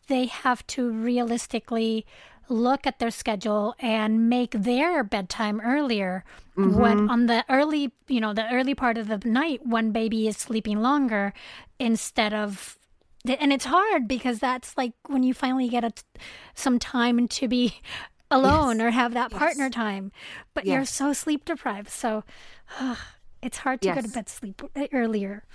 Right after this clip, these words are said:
Speaker 2: It, it, it certainly is. It, it really, really is. But remember, it's not for, it's not forever.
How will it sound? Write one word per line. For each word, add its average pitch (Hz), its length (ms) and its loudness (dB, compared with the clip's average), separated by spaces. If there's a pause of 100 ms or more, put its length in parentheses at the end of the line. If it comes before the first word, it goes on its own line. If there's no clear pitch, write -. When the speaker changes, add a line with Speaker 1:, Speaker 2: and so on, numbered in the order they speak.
(380)
Speaker 2:
It, 208 160 0
it, 143 40 2
it 196 280 2
certainly 226 540 -2
is. 170 320 -4
It, 160 160 -4
it 165 220 0
really, 196 340 2
really 180 340 0
is. 165 260 -6 (280)
But 226 380 -2
remember, 285 320 0
it's - 200 -6
not 233 320 0
for, - 280 -4
it's 208 260 -4
not 202 260 -2
forever. 226 520 -4